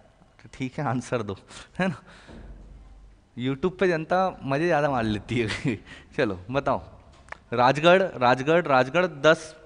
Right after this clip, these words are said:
पाँच सेकंड दूंगा बस, फिर उसके बाद इसको डिस्कस करेंगे। राजगढ़,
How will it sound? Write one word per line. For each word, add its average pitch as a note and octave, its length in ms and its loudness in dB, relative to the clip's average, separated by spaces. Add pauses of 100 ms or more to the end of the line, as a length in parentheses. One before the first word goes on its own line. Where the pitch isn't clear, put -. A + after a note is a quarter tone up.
(140)
पाँच D3+ 180 2
सेकंड F#3 320 0
दूंगा F3 260 2
बस, F#3 160 0
फिर G3 80 -2
उसके F3+ 180 0
बाद F3 80 4
इसको F#3+ 140 -2
डिस्कस D#3+ 320 0
करेंगे। G2+ 400 -4 (600)
राजगढ़, C#3 560 4